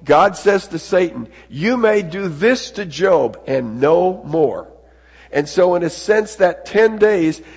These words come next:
is the limit that God is placing on that. I don't think personally that means a literal ten days. I think it is simply meant to say that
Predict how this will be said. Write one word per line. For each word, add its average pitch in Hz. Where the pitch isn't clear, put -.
is 165
the 165
limit 185
that 147
God 147
is 143
placing 196
on 123
that. 107
I 127
don't 185
think 131
personally 139
that 123
means 127
a 117
literal 151
ten 123
days. 120
I 123
think 143
it 135
is 117
simply 185
meant 139
to 139
say 120
that 123